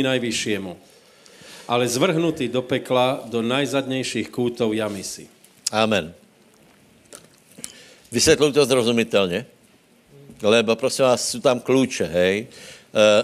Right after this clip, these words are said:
Speaker 2: opakujem, vycházíme z toho, že Boh je dokonalý vo všetkom. Je dokonalý v láske a je dokonalý, jeho viera je dokonalá.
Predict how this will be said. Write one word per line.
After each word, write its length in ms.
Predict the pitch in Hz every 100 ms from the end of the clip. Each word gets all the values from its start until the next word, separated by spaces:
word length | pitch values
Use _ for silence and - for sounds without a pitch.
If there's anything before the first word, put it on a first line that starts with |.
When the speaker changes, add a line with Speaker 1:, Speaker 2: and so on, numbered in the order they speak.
| -
Speaker 2:
opakujem, 480 | 113 120 107 87
vycházíme 560 | 82 107 143 123 120 117
z 80 | -
toho, 240 | 127 120
že 80 | 101
Boh 160 | 101 113
je 240 | 117 101
dokonalý 560 | 107 - 113 110 104 95
vo 80 |
všetkom. 720 | 98 - 104 - - - - 92
Je 80 |
dokonalý 560 | 95 104 120 110 110 107
v 80 | 95
láske 640 | 95 92 - - 101 107 - - -
a 400 | 98 101 98 -
je 160 | 95
dokonalý, 560 | 101 - 110 107 107 107
jeho 160 | 107
viera 480 | 101 95 113 113 110
je 80 | 98
dokonalá. 800 | 95 - 98 92 90 87 92 123